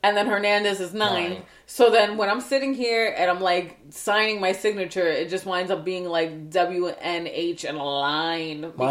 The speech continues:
Speaker 1: I'm just
Speaker 2: entire
Speaker 1: like,
Speaker 2: na-
Speaker 1: that shit is fucking long as hell.
Speaker 2: See, my parents, when they named me and did all that, it wasn't just a June, all that. They had it set up where it coincided with my birthday.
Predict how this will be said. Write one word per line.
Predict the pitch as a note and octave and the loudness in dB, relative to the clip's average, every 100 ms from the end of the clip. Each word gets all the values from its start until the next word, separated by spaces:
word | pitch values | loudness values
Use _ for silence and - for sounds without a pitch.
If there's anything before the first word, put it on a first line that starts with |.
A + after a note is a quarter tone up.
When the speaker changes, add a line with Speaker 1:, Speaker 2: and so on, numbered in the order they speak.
| C#3+ | 4
Speaker 1:
I'm | |
just | G3+ E3+ | 6 8
Speaker 2:
entire | E3 F3+ | 10 10
Speaker 1:
like, | F3+ | 8
Speaker 2:
na- | |
Speaker 1:
that | F3+ F3+ | 4 2
shit | - F#3+ | -4 -4
is | E3 | -4
fucking | - F3 E3 D#3+ | -4 -6 -4 -6
long | E3 E3 D#3+ | -6 -6 -8
as | D#3 | -8
hell. | D#3+ D#3 D3+ D#3 _ _ _ _ - | -6 -4 -6 -12 _ _ _ _ -20
Speaker 2:
See, | - D#3 _ - | -18 -18 _ -12
my | B2 A#2 C3 C3 | -6 -4 -2 -4
parents, | B2+ - A#2 G#2+ G#2+ - | -6 -4 -2 -4 -8 -10
when | G#2+ | -10
they | G#2+ A2 | -8 -10
named | A2 G#2+ G#2+ G#2 | -8 -8 -8 -8
me | G#2+ | -8
and | G2+ | -8
did | G#2+ | -6
all | G#2+ G#2 | -4 -2
that, | G#2 G#2 | -2 -2
it | G2+ | -2
wasn't | A2+ A#2+ | -6 -6
just | G#2+ A#2 A2+ | -6 -6 -6
a | G#2 | -10
June, | G#2 A2 G#2+ | -8 -8 -6
all | G#2 | -6
that. | G#2 G2+ | -6 -4
They | A#2 B2 B2 G#2+ _ _ _ _ _ _ _ _ _ _ _ _ | -4 -4 -6 -12 _ _ _ _ _ _ _ _ _ _ _ _
had | C3 C3 | -4 -2
it | C3 | -4
set | - C#3 A#2+ | -2 -2 0
up | A#2 - - _ _ _ _ - | -2 -4 -14 _ _ _ _ -10
where | G#2+ | -8
it | G2+ | -8
coincided | - A2+ G#2+ G#2 G#2+ | -6 -6 -4 -2 -2
with | G2 | -4
my | |
birthday. | G2 B2 D#2 E2 | -2 -4 -4 -12